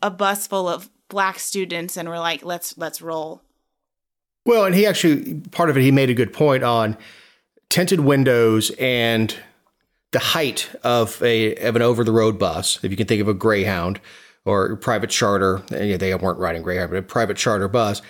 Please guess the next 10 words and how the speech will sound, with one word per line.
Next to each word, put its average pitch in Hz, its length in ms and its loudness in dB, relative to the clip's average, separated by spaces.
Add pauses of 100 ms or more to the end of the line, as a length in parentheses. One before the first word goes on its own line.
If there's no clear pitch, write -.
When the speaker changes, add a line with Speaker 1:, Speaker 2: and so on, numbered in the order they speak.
(760)
Speaker 2:
And, 117 280 2
and 117 380 0
the 120 160 0
average 131 280 -2
height 120 480 -2
of 110 440 0 (160)
a, 101 380 -2 (460)
a 95 220 -2
police 180 420 0
car, 85 420 -2